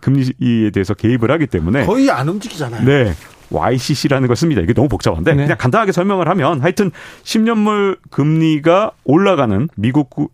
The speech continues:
Speaker 1: 저 일본의 국채 금리가 올라가는 효과를 올 연말에 줄 수 있습니다. 그렇게 되면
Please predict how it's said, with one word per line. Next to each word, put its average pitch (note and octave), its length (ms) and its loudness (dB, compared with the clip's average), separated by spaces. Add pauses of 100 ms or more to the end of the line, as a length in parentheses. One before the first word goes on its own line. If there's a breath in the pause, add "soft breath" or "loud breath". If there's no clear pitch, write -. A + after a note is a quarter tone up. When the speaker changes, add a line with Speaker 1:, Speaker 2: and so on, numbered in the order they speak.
Speaker 1:
저 B2 100 2
일본의 D#3+ 520 2 (220 soft breath)
국채 B2+ 280 -2
금리가 C3 320 0
올라가는 C#3 500 0
효과를 C#3 380 0
올 A#2+ 200 0
연말에 G2+ 540 0 (440 soft breath)
줄 G#2 180 -2
수 B2 140 -4
있습니다. D#2+ 520 -6
그렇게 - 320 -4
되면 E2+ 480 -2